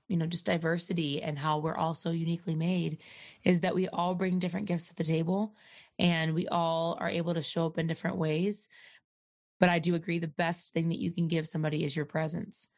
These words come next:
is your attention. I remember one year specifically,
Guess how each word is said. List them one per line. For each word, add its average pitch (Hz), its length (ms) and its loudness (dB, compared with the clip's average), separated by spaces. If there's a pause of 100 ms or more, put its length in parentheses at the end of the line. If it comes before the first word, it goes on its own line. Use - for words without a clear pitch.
(180)
is 170 120 4
your 170 80 6
attention. 175 580 -2 (260)
I 180 100 6
remember 180 320 2
one 170 320 0
year 165 220 0
specifically, 160 800 -2